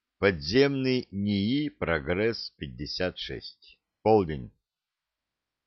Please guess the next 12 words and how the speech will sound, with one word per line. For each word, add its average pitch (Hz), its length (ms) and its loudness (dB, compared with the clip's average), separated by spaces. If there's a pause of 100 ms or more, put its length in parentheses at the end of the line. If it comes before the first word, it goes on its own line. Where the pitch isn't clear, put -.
(760)
После 156 360 6
того, 107 560 4
как 87 200 2
мой 143 220 0
скромный 104 540 0
на 92 140 0
вид 90 320 -2
напарник 80 760 -2 (920)
неким 107 560 4
непостижимым 98 920 0
образом 98 540 2
вскрыл 101 560 2